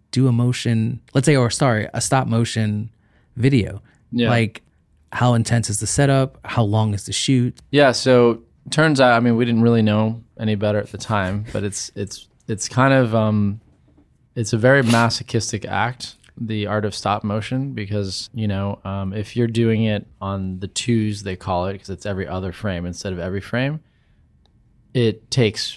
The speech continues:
Speaker 2: forever to do it. And, like, if you make a tiny little
Speaker 1: <laughs>
Speaker 2: mistake in, like, the way something moves, that nuance shows up way more than, um, if you're moving at, like, a, a little bit of a clunkier stop motion-y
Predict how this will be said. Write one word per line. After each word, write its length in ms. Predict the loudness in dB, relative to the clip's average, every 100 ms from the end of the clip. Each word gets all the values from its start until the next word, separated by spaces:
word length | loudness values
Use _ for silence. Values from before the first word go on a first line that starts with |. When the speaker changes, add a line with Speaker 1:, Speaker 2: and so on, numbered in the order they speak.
| -16
Speaker 2:
forever 800 | -2 0 0 -2 -4 -6 -14 -12
to 120 | -10
do 200 | -6 -6
it. 260 | -8 -12 -8
And, 180 | -4 -4
like, 140 | -4
if 100 | -2
you 80 | 0
make 220 | 0 0
a 60 | -4
tiny 320 | -2 2 2
little 300 | 2 2 2
Speaker 1:
<laughs> 0 |
Speaker 2:
mistake 640 | 2 -2 2 4 4 2 -4
in, 120 | -4
like, 220 | -4 -6
the 80 | -4
way 200 | -2 -2
something 460 | -2 -4 -4 -4 -2
moves, 340 | 0 0 -2
that 160 | -4 0
nuance 460 | 0 2 2 0
shows 360 | -4 -4 -4 -2
up 220 | -4 -6 _ _ _ _ _ _ -2
way 260 | 2 4
more 520 | 4 2 2 2 0 -4
than, 540 | -4 -2 -2 -4 -6
um, 320 | -8 -6 -6 -6
if 160 | -8
you're 80 | -4
moving 320 | -2 -2 -2
at, 140 | -6 -8
like, 200 | -10 -12
a, 60 | -14 -8
a 40 |
little 180 | -6 -4
bit 100 | -6
of 80 | -6
a 60 | -10
clunkier 640 | -8 -6 -6 -8 -10 -10
stop 280 | -8 -8 -6
motion-y 460 | -8 -6 -6 -6